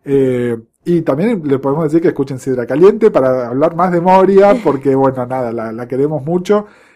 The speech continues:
Speaker 1: Este, y fíjense esto, y acá, mira, volviendo para cerrar un, un cachito con Moria y
Speaker 2: Sí.
Speaker 1: este atractivo que tiene con la comunidad gay.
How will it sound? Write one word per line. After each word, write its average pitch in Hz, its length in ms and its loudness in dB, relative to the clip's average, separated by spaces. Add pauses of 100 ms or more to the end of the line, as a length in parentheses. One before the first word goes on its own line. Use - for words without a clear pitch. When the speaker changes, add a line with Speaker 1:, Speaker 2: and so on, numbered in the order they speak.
(160)
Speaker 1:
Este, 131 920 2
y 196 100 0
fíjense 294 420 2
esto, 208 280 -2 (340)
y 190 100 0
acá, 247 240 0
mira, 220 300 0 (320)
volviendo 208 580 0
para 156 180 0
cerrar 165 300 -4
un, 165 220 -10
un 151 80 -12
cachito 175 400 -6
con 151 160 -6
Moria 190 460 0
y 143 120 -6
Speaker 2:
Sí. 131 360 -2
Speaker 1:
este 143 240 -6
atractivo 151 500 -4
que 135 100 -8
tiene 147 240 -8
con 127 140 -4
la 123 80 -8
comunidad 123 480 -8
gay. 107 260 -8